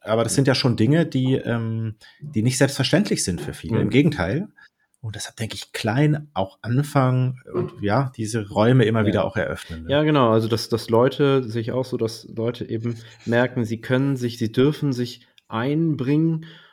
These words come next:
Speaker 2: äh, vor allen Dingen auch Leute, die vorher als unmündig gehalten wurden. Also,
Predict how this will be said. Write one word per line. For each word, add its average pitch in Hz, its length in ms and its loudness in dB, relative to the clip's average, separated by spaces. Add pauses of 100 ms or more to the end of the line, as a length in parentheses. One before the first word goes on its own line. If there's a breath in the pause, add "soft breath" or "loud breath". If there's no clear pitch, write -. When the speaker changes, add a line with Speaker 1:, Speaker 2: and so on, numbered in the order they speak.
(180 loud breath)
Speaker 2:
äh, 120 140 -2
vor 160 220 -4
allen 151 180 2
Dingen 147 140 2
auch 139 120 0
Leute, 139 320 2
die 131 120 0
vorher 143 320 0
als 127 300 -2
unmündig 113 1000 2
gehalten 104 680 -2
wurden. 104 540 0
Also, 104 360 0